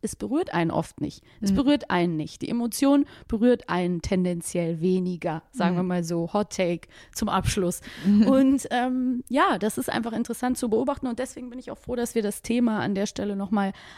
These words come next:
Speaker 1: aufgegriffen haben und uns auch hier am Schluss ein bisschen den Raum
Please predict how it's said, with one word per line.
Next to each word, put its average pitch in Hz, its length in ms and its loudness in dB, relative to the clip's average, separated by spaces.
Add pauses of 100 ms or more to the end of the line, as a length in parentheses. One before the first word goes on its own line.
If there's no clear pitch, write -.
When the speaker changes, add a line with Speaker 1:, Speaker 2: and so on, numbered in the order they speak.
Speaker 1:
aufgegriffen 214 640 -2
haben 190 140 -4
und 196 120 -4
uns 208 160 -4
auch 202 160 -2
hier 202 140 0
am 180 100 -4
Schluss 214 440 -2 (120)
ein 196 60 4
bisschen 208 320 0
den 185 120 -4
Raum 190 360 0